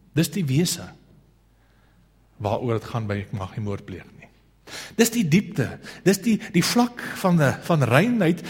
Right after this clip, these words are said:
en heiligheid wat die Here Jesus Christus in sy kinders verwag. En nou het ons nou,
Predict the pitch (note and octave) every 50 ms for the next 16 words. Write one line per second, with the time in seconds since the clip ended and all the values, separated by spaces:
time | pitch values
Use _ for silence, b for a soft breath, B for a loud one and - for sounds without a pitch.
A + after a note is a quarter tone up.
0 | B B B E3+ E3 C#3 - A#2 E3+ A#3 A#3+ G#3+ - F#3+ F3+ E3+ E3 D#3 C#3+ C#3+
1 | C3 C#3 C#3+ D3+ F3 G#3+ - - F3 - - D#3+ D3+ C#3+ - E3 D3+ C#3+ - B
2 | B B B B F#3 F3+ D#3 - E3+ D#3+ D3 - - G3 F#3 F3 C#3+ - - C#3
3 | A#2 B2+ A#2+ A#2 - - - - - - - _ _ _ _ _ _ _ - -
4 | _ _ _ _ _ _ _ _ _ _ _ _ _ _ _ _ _ _ _ _
5 | _ _ _ _ _ _ _ _ - A#2+ A#2 B2+ C#3+ G#3+ G3+ E3+ C#3 - D3 C#3+